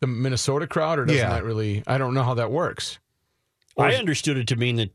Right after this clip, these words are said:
Speaker 3: the, uh, Eagles ticket office had tickets for sale as of nine A M this morning.
Speaker 2: They did?
Speaker 3: Yeah.
Speaker 2: Oh, wow. Because the secondary market, the prices are,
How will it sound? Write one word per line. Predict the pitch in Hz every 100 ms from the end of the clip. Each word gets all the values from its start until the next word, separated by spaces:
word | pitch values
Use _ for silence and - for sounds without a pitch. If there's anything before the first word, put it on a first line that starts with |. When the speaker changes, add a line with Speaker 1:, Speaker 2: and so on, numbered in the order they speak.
| -
Speaker 3:
the, | 113 107 107 104
uh, | 101 123
Eagles | 131 131 113 - _
ticket | - 247 269
office | 98 85 82 -
had | 78
tickets | - 90 80
for | - 80
sale | - 71 62 - _ _ _ _ _ -
as | 107 101
of | 110 104
nine | 107 113 127
A | 127 120
M | 120 127
this | -
morning. | 135 180 214 - -
Speaker 2:
They | 117 113
did? | 92 101 156 262 -
Speaker 3:
Yeah. | 214 349 - _ _ -
Speaker 2:
Oh, | 123 110
wow. | - 101 62 - _ _ -
Because | 143 147 117
the |
secondary | - 170 - 123 104 90
market, | 87 85 90 85
the |
prices | 87 110 104 92 78
are, | 73